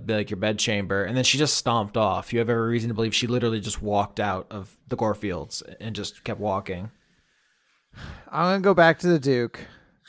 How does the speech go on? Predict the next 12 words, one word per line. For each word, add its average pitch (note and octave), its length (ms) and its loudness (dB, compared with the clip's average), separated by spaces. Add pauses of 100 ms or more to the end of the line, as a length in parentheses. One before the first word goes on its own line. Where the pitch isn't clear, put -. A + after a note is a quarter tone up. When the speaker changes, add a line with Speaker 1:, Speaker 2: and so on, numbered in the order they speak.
(1400)
Speaker 2:
and B2 640 -2 (220)
I'm B2+ 160 -6
just C#3+ 260 0
gonna C#3+ 220 4
write, A#2+ 440 2 (880)
"Where's C3+ 420 2
Amy?" A#2 580 -6
on A2 160 -10
a G#2 60 -14
piece A#2 240 -8
of - 80 -14
paper. B2 500 -4